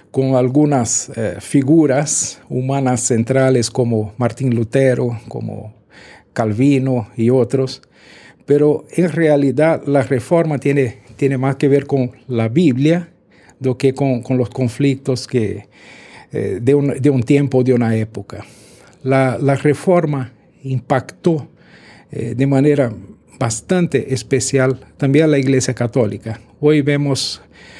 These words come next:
eh, la, los católicos más y más involucrados e interesados en conocer la Biblia,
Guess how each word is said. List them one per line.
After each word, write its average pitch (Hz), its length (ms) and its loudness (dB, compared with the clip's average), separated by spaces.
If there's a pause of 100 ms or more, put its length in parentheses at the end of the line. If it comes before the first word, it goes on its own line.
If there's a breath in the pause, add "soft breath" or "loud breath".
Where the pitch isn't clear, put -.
(240 loud breath)
eh, 104 320 -4
la, 123 240 -2
los 127 160 0
católicos 127 720 0
más 151 380 0
y 135 80 2
más 135 340 -2
involucrados 127 840 0 (260)
e 135 100 -2
interesados 139 920 0 (480 loud breath)
en 120 120 -4
conocer 143 760 0 (140)
la 123 160 2
Biblia, 120 420 0